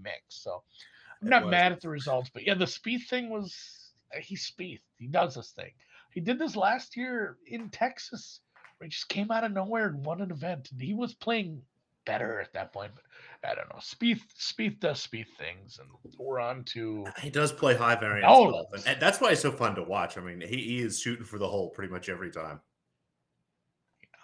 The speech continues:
Speaker 1: I, except on that eighteen incher. <laughs> He didn't miss an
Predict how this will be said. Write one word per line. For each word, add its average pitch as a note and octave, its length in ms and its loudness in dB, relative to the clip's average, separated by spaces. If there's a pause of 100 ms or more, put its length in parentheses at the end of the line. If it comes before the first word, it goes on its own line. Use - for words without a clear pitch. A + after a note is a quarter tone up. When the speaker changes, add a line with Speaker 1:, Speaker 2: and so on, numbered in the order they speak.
(160)
Speaker 1:
I, A3+ 240 0 (360)
except - 560 -2
on C#3+ 80 -4
that A2+ 160 2
eighteen G2 320 -6
incher. - 360 -12
<laughs> - 60 -20
He - 160 -20
didn't G4 340 -4
miss B3 220 2
an G#3 100 -10